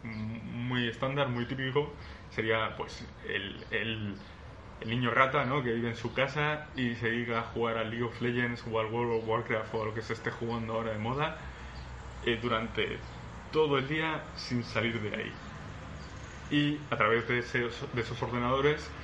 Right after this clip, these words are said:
eh, se relaciona con el mundo, ¿no? Porque así no tiene que dar la cara. Puede, su, su eh, aspecto no importa en, en las redes. No importa que seas horrible físicamente, puedes,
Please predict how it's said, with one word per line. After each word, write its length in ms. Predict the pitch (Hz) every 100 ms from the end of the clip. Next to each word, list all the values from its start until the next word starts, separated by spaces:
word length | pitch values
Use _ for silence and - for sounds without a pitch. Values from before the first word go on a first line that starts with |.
| - - - - - -
eh, 580 | 120 113 104 - - - -
se 180 | -
relaciona 380 | 110 104 131 113
con 140 | 110 107
el 40 |
mundo, 340 | 117 120 95 -
¿no? 120 | 120
Porque 220 | 123 117
así 160 | 110 120
no 80 | 117
tiene 220 | 120 117
que 80 | 113
dar 120 | 107
la 160 | 101
cara. 320 | - 110 98 -
Puede, 320 | 113 120 - - - - -
su, 260 | - 117 - -
su 240 | 113 110 113 - - - - - - -
eh, 640 | 117 110 104 104 110 - - - -
aspecto 360 | - 127 131
no 80 | 131
importa 420 | 123 123 143 113 101
en, 340 | 104 107 -
en 120 | 113 104
las 120 | 104
redes. 400 | 110 98 - - - - - - -
No 220 | 127 120 127
importa 340 | 131 131 120
que 80 | 117
seas 320 | 127 117 113
horrible 480 | 113 131 139 101 107 - - - - -
físicamente, 680 | 127 120 117 131 - 113 - -
puedes, 500 | 123 117 113 110 -